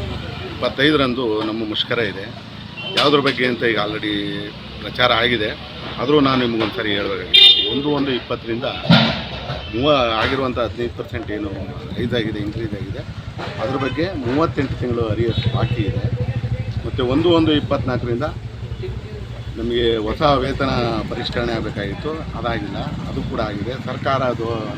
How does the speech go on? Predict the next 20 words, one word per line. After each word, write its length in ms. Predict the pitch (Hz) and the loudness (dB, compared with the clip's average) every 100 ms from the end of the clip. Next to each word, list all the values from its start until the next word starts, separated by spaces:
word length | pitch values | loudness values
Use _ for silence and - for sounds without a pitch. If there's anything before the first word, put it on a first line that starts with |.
| - - - - - - - | -6 -6 -6 -6 -8 -8 -6
ಮಲ್ತಾಯಿ 280 | - 175 151 139 | -4 2 2 2
ಧೋರಣೆ 300 | 135 131 123 | 2 0 0
ತೋರ್ತಾರ 380 | 123 117 113 107 107 | 0 0 -2 -4 -2
ಕಾರಣ 220 | 117 139 123 110 113 | -2 0 -2 -2 -4
ನಿನ್ನೆ 220 | 117 - - | 4 6 6
ನಡೆದಂಥ 360 | 123 123 117 | 4 -2 0
ಒಂದು 360 | 123 120 117 117 110 | 0 0 -2 -6 -6
ಉಪವಾಸ 220 | 113 107 | -6 -6
ಸತ್ಯಾಗ್ರಹದಲ್ಲಿ 560 | 117 113 104 107 107 113 107 | -8 -8 -8 -8 -6 -6 -4
ಅತಿ 140 | 131 | -2
ಹೆಚ್ಚಿನ 260 | 123 - 110 98 | -2 -4 -6 -4
ಜನಸಂಖ್ಯೆಯಲ್ಲಿ 580 | 107 117 110 107 139 - - - - - - - - - | -4 -4 -4 -4 -6 -6 -8 -8 -8 -10 -10 -10 -10 -4
ನಿನ್ನೆ 220 | 110 139 135 | 2 4 4
ಮೆಮೊರಾಂಡಮ್ 440 | 123 127 131 120 110 | 2 0 -2 -2 -4
ತರಿಸ್ಕೊಂಡು 380 | 123 - 110 135 | -6 -4 -4 -2
ಇದನ್ನು 260 | 131 113 107 | -2 -2 -4
ಇತ್ಯರ್ಥ 320 | - 135 139 | -4 -6 -2
ಮಾಡ್ತೀವಿ 360 | 123 117 110 107 | -4 -4 -4 -6
ಅಂತ 120 | 107 | -6
ಹೇಳಿದ್ದಾರೆ. 340 | 101 98 127 | -6 -6 -6